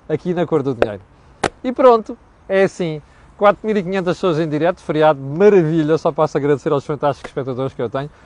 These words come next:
Quero pedir a estes que estão a ver e aos outros que vão ver aquilo que peço sempre. Colo-, coloquem um gosto e façam, hit the like button, ok? E façam partilha, share, ok? Partilha nas redes sociais e também sabe porquê.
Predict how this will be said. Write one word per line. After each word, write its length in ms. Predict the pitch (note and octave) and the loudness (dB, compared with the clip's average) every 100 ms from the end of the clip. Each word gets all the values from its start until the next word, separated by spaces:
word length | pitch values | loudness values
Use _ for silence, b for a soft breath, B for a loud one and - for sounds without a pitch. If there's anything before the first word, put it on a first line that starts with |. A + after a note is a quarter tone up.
| b b - | b b -2
Quero 160 | F3+ | -2
pedir 260 | - E3 F3 | -2 -2 2
a 60 | |
estes 480 | D3 C#3 C#3+ - - | 4 2 0 -4 -20
que 220 | - _ | -20 _
estão 200 | - C#3 | -4 -2
a 40 | C3+ | 0
ver 200 | B2+ A#2+ | -2 -2
e 60 | A2+ | -2
aos 100 | B2+ | -2
outros 200 | F#3 - | -2 -2
que 40 | |
vão 120 | F#3 | -4
ver 160 | D#3+ D#3+ | -2 -4
aquilo 180 | F#3+ D#3+ | -4 -8
que 60 | |
peço 220 | - E3 | -6 -6
sempre. 220 | - C#3+ - b b b - | -6 -10 -12 b b b -8
Colo-, 400 | C#3 B2+ E3+ E3 | -6 -2 -2 0
coloquem 360 | E3+ G#3 G3+ | 2 2 0
um 80 | E3 | -4
gosto 360 | C3 G2+ - - - - - | -2 -4 -6 -20 -20 -20 -16
e 60 | |
façam, 380 | C3+ F3+ F3 E3+ - - - - - | -4 -2 -2 -6 -14 -20 -20 -20 -12
hit 220 | - D4 | -6 -2
the 80 | - | 0
like 280 | E3+ F3 B2+ | 2 0 -2
button, 280 | C3+ - G2 G#2 - | -4 -4 -12 -14 -16
ok? 320 | B2 - C#3 - b b b b | -12 -6 -6 -6 b b b b
E 60 | |
façam 340 | C#3+ F#3 - F3+ | -2 0 2 0
partilha, 440 | F3 D#3 F3 D3+ - | -2 -4 -6 -6 -12
share, 600 | - B3 D4 A3+ B2 G2+ - - | -4 0 2 2 0 -6 -16 -16
ok? 300 | C3 B2 E3+ | -10 -6 -4
Partilha 520 | F#3+ F#3 A#3+ G#3 D#3+ - B B B B - | -4 -6 -4 -2 -2 -4 B B B B -4
nas 160 | D3+ | -2
redes 200 | D3 E3+ | 0 -2
sociais 420 | - E3+ E3+ G3+ - B B B A#2+ | -4 -4 -2 -4 -12 B B B -12
e 40 | |
também 240 | C3+ B2+ | -8 -6
sabe 220 | C#3+ D3+ C#3+ | 0 0 0
porquê. 380 | F#3 E3+ D3 | -4 -4 -4